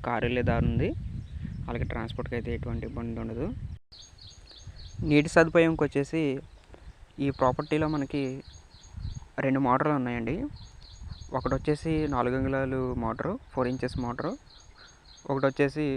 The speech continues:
టూ ఇంచెస్ మోటార్ అండి. వాటర్కి అయితే ఎటువంటి ఇబ్బంది లేదు. పైజలే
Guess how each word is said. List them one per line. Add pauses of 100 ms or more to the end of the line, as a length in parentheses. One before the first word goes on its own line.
(360)
టూ (120)
ఇంచెస్
మోటార్
అండి. (720)
వాటర్కి
అయితే (100)
ఎటువంటి
ఇబ్బంది
లేదు. (720)
పైజలే